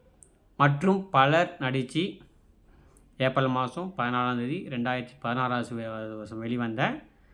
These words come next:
தெறி, அந்த படத்தை பத்தி தான் பார்க்க போறோம். ஆ, இந்த படத்துல வந்து பார்த்துக்கிட்டோன்னா, நடிகை மீனாவோட பொண்ணு வந்து பார்த்துக்கிட்டோன்னா, குழந்தை நட்சத்திரமா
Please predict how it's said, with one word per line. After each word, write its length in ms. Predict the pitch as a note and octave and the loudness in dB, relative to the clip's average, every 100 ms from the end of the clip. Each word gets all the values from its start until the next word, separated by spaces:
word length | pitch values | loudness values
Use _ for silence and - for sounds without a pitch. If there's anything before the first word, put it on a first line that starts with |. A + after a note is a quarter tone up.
| - - - - - - - - - | -20 -20 -20 -20 -20 -20 -20 -20 4
தெறி, 480 | F3 G3 - - - _ _ _ _ - - _ | 6 6 4 -4 -16 _ _ _ _ -20 -20 _
அந்த 220 | - B2+ C#3 | 0 2 4
படத்தை 280 | C3+ B2+ | 2 2
பத்தி 200 | B2 B2 | 0 0
தான் 20 | A#2+ | 0
பார்க்க 200 | - B2 | -2 0
போறோம். 340 | F#3+ - - _ _ _ - | 0 -2 -16 _ _ _ -6
ஆ, 260 | B2 A#2 A2+ | -2 -2 0
இந்த 160 | B2+ | 2
படத்துல 400 | C#3+ D#3 F#3+ F#3 | 6 6 8 6
வந்து 0 | |
பார்த்துக்கிட்டோன்னா, 580 | D3+ D3 C#3 C3+ E3+ - - - | 6 4 2 0 -2 -2 -10 0
நடிகை 380 | C#3 C#3 C#3 | 4 4 4
மீனாவோட 920 | B2 B2 D#3+ G#3+ F#3 D#3+ D3 C3+ B2 - | 2 4 4 4 4 6 6 4 2 2
பொண்ணு 300 | D#3+ G3+ G#3+ | 2 4 4
வந்து 180 | E3+ D#3 | 2 2
பார்த்துக்கிட்டோன்னா, 600 | C#3 C3+ C#3 C3 A3 D4+ - - - _ _ _ _ | 2 2 0 0 0 -2 -12 -20 -20 _ _ _ _
குழந்தை 720 | - D3 D#3 F3+ F3+ G3+ F3+ | -4 4 6 6 4 4 2
நட்சத்திரமா 760 | C#3 C#3+ D#3+ D3 C#3 C3 C#3+ | 0 0 -2 2 2 4 2